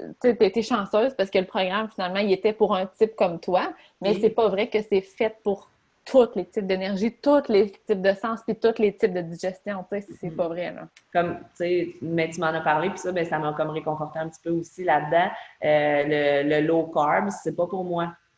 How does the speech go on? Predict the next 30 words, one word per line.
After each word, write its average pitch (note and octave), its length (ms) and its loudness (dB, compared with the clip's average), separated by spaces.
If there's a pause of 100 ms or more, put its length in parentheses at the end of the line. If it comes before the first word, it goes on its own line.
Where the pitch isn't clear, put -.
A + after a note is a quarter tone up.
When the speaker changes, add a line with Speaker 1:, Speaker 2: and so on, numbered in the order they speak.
(1000)
Speaker 2:
Euh, C#3 360 -4 (120)
parce C#3 180 -6 (100)
que D#3 140 -6
même, D#3+ 260 -4
tu - 60 -14
sais, F#3 80 -4
au F#3 100 -4
niveau E3+ 200 -6
de F3 60 -6
la, F3+ 80 -2 (180)
de D3 100 -12
la D3 140 -2
chimie F3+ 420 -8
dans F3+ 160 0
le D#3 60 -6 (100)
cerveau, E3+ 320 -2
là, D3+ 120 -2
je C#3+ 120 -8
sens D3 220 -2
Speaker 1:
Ouais. D3 60 -2 (100)
Speaker 2:
vraiment D#3+ 140 -6
que F3 120 -18 (160)
ça C#3+ 100 0
dérègle D3+ 680 -4 (100)
tout G3 160 -8
si F#3+ 500 -10 (320)
j'ai, D3 380 -6 (160)
j'ai D3 220 -8
pas F#3 240 -4
de F#3 80 -4